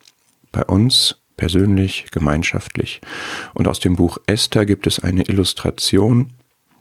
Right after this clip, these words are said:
möchte ich jetzt nicht zu viel ausführen, aber da lesen wir von dem Mordekai, der die Verantwortung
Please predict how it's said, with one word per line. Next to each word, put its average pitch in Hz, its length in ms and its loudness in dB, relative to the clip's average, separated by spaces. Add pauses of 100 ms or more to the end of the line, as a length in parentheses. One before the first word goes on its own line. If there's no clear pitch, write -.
(200)
möchte - 200 -6
ich - 60 -12
jetzt - 160 -2
nicht - 180 0
zu 85 120 -2
viel 87 460 4
ausführen, 110 680 2
aber 82 320 0 (880)
da 82 400 0 (160)
lesen 98 380 2
wir 90 120 4
von 85 220 0
dem 80 360 2 (180)
Mordekai, 90 640 0
der 69 180 0
die 78 320 0 (220)
Verantwortung 87 960 0